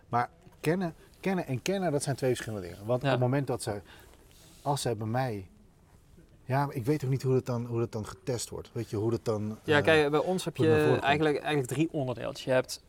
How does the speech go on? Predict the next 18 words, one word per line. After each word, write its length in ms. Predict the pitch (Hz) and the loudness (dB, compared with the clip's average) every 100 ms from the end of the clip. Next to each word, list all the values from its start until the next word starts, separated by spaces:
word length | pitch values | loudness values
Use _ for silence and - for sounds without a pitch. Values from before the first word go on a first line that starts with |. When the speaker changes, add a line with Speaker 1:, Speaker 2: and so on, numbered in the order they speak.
| - | -20
Speaker 2:
een 80 | - | -10
stukje, 440 | - 139 - 123 - - - | -4 -4 -4 -8 -8 -18 -16
eh, 100 | 123 113 123 151 - - - _ - | -14 -14 -16 -20 -20 -20 -20 _ -18
kennis, 520 | - 123 139 180 - - | -4 -4 -4 -8 -10 -12
dus 180 | 117 - | -12 -10
echt 220 | 127 - | -12 -8
gewoon 440 | 123 120 120 120 - - - - _ _ | -4 -2 -2 -8 -14 -20 -20 -20 _ _
de, 160 | - 147 | -12 -8
het 140 | - - | -6 -6
verhaal 400 | 123 123 117 117 | -6 -2 -2 -2
kennen. 360 | 131 - - - - - - - - - - | -6 -8 -14 -20 -20 -20 -20 -20 -20 -20 -10
En 100 | 117 | -4
dat 140 | 117 | -4
zijn 440 | - 117 113 127 - 113 | -4 -8 -8 -14 -18 -16
die, 200 | 113 120 | -10 -10
dat 160 | 127 117 | -4 -4
zijn 140 | - 113 | -4 -6
die, 200 | 110 | -6